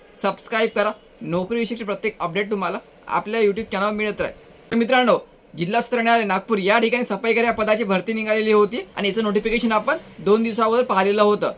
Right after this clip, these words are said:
तर यामध्ये एकूण बारा विद्यार्थ्यांची नियुक्ती केल्या जाईल आणि तीन विद्यार्थ्यांची वेटिंग लिस्टमध्ये नावं या ठिकाणी दिल्या जाणार आहे. आता आपण पाहणार आहोत अर्ज भरताना तुम्हाला कोणकोणती काळजी घेणे गरजेचं आहे,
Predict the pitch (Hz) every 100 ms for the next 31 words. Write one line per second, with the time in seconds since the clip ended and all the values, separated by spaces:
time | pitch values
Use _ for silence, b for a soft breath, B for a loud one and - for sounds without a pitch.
0 | - - 165 196 202 208 202 220 160 185
1 | 202 190 202 214 202 190 185 208 208 214
2 | 240 - - - 190 190 214 220 190 202
3 | 214 208 185 190 196 196 214 196 180 196
4 | 185 185 220 - - 180 190 208 190 196
5 | 175 196 - - - - 175 214 247 220
6 | 226 220 214 170 - - - 165 208 214
7 | 202 214 208 226 202 185 208 208 208 190
8 | 190 214 214 180 170 185 196 214 233